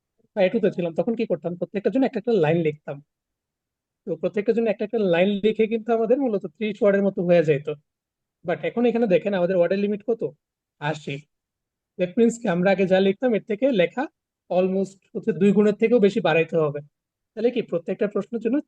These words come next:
চেষ্টা করতে হবে মিনিমাম হচ্ছে দুইটা লাইন লেখার। ওকে, প্রত্যেকটা প্রশ্নের জন্য চেষ্টা করবেন যে মিনিমাম হচ্ছে দুইটা লাইন লেখার। আশা করি সবার মনে আছে সে এ ওয়ান থেকে এ টু তে যেগুলো বলে আসতেছে always,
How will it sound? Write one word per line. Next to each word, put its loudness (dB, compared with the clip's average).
চেষ্টা -2
করতে -4
হবে -2
মিনিমাম 4
হচ্ছে -2
দুইটা 0
লাইন 2
লেখার। -2
ওকে, -4
প্রত্যেকটা -4
প্রশ্নের -4
জন্য 4
চেষ্টা 6
করবেন 4
যে 6
মিনিমাম 6
হচ্ছে 2
দুইটা 0
লাইন 2
লেখার। 0
আশা -4
করি 4
সবার 2
মনে 0
আছে -2
সে -4
এ 2
ওয়ান 0
থেকে -6
এ -4
টু -2
তে -4
যেগুলো -2
বলে 0
আসতেছে -6
always, 0